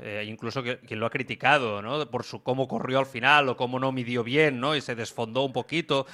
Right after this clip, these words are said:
que dio demasiado con Vingegaard, etcétera. Yo pienso, bueno, de, bendito problema, Marcos, eh, que, que Juan Ayuso con diecinueve años se nos desfonde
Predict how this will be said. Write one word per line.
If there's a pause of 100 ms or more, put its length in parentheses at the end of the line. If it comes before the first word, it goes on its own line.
(160)
que
dio
demasiado
con
Vingegaard,
etcétera.
Yo
pienso,
bueno,
de,
bendito
problema,
Marcos,
eh,
que,
que
Juan
Ayuso
con
diecinueve
años
se
nos
desfonde